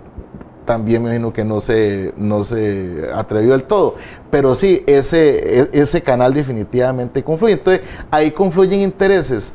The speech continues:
estadounidenses, intereses británicos y los intereses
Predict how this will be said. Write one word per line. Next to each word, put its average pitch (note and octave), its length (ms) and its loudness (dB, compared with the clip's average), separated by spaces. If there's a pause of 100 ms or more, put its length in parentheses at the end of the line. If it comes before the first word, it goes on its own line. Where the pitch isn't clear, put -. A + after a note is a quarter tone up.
estadounidenses, F3+ 1080 -2 (120)
intereses B2+ 640 -2
británicos E3+ 840 -4 (420)
y C3 60 -2
los B2 180 0
intereses A2+ 640 -6